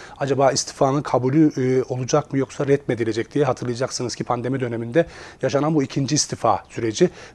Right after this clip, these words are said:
Birinci istifa İçişleri Bakanı Süleyman Soylu'nun yine Twitter hesabından yapmış olduğu açıklamayla Türkiye'ye duyurmuştu. Ancak aynı, e, gün içerisinde Sayın Cumhurbaşkanı Recep Tayyip Erdoğan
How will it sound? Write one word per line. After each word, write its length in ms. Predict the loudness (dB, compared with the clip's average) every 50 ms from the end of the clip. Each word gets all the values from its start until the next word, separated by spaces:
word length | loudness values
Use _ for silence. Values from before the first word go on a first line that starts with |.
| -4 0
Birinci 260 | 0 2 2 2 -2
istifa 400 | -4 -2 -4 0 2 2 0 2
İçişleri 320 | -2 -4 0 0 0 2
Bakanı 260 | 2 -4 -4 -4 -6
Süleyman 340 | -4 -2 -2 -2 0 -2 -4
Soylu'nun 420 | -4 -2 -2 -2 0 0 -2 -2 0
yine 160 | 0 0 -2
Twitter 340 | 0 0 -2 -2 0 -2 -2
hesabından 460 | -2 -2 -4 -4 -4 -6 -6 -6 -6
yapmış 340 | -6 -6 -8 -10 -10 -6 -6
olduğu 280 | -6 -4 -2 -4 -4 -4 -10 -20 -18 -6 -6
açıklamayla 540 | -4 -4 -2 -2 -2 0 0 0 -2 -2 -4
Türkiye'ye 440 | -4 -10 -8 -2 0 0 0 0
duyurmuştu. 560 | -2 -2 -2 -2 -4 -6 -6 -6 -2 -2 -4 -4 -4 -18 -20 -14 -4 -4 -4 -2
Ancak 160 | -2 -4 -2
aynı, 260 | 0 2 2 4 2
e, 320 | 2 0 0 -2 -2 -4 -2
gün 160 | -2 -2 -2
içerisinde 640 | -2 -2 -4 -4 -4 -4 -6 -6 -4 0 0 -2 -2 -2 -18 -20 -18 -8
Sayın 240 | -4 -2 -2 -2
Cumhurbaşkanı 480 | -2 -2 -2 0 -2 -4 -2 -4 -2 -2
Recep 240 | -2 -2 -2 -4 -2
Tayyip 280 | -2 -2 -2 0 0
Erdoğan 380 | 0 0 0 0 -2 -2 -2